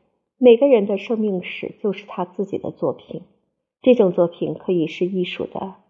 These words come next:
也可以不是艺术的。正犹如同是一种顽石，这个人能把它雕成一座伟大的雕像，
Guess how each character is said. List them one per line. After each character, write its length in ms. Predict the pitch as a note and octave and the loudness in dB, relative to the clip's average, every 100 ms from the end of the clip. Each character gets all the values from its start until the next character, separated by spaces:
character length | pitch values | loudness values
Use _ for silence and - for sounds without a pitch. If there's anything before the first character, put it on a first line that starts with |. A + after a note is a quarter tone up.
| - | 0
也 100 | E3+ | 0
可 220 | E3+ - | 0 -2
以 140 | F3+ D#3 | -4 -4
不 220 | - F3 | -6 -12
是 300 | - - G#3+ | -8 -4 -4
艺 160 | E3 | -4
术 240 | F3+ - - | -8 -10 -16
的。 220 | - F3 _ _ _ _ _ _ _ _ _ | -16 -20 _ _ _ _ _ _ _ _ _
正 400 | - D4 B3 G3+ | 2 6 6 6
犹 180 | G3 G#3 | 4 4
如 260 | F3+ F3+ | 6 4
同 320 | F#3 - E3 F#3+ | 2 -2 -4 -2
是 180 | - | -2
一 160 | A#3+ A#3 | 2 2
种 180 | A3+ E3+ - | 2 -2 -2
顽 240 | D3 E3 | -2 -2
石， 340 | - - - - _ _ _ - | -4 -8 -10 -10 _ _ _ 0
这 140 | D#4+ | 4
个 80 | C#4+ | 4
人 320 | F#3+ D#3+ E3 - | 4 0 -4 -4
能 140 | F#3+ | -2
把 120 | G3 | 0
它 160 | D#3 - | 0 -4
雕 220 | - G#3+ | -2 -2
成 340 | G#3 F#3 F3+ F#3 | -2 -4 -4 -2
一 140 | F3 | -4
座 200 | F3+ E3+ | -2 -2
伟 140 | F3 D#3 | 0 -2
大 180 | G#3+ F#3+ | -2 -4
的 120 | - | -4
雕 260 | F#3 F3 | -2 -2
像， 320 | F3+ F#3 D#3+ | 0 -2 -2